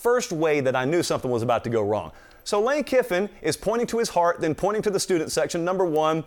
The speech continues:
they're giving him one finger salutes too. And here it comes, bottle, boom, Lane Kiffin, Odell Beckham, one-handed catch. And then for good measure,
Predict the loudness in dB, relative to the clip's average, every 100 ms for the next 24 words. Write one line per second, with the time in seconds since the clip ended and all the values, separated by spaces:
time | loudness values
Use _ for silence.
0 | -8 -2 0 2 0 0 -2 -2 -2 -2
1 | -2 0 0 0 0 0 0 2 0 0
2 | -6 -2 0 0 2 0 2 2 4 4
3 | 0 -4 0 2 2 -2 -12 -4 0 0
4 | 0 0 -2 -8 -2 0 4 2 4 2
5 | 0 -8 -2 0 0 0 0 0 2 2
6 | 2 0 -10 -14 -12 -2 0 2 0 0
7 | 2 2 2 2 2 0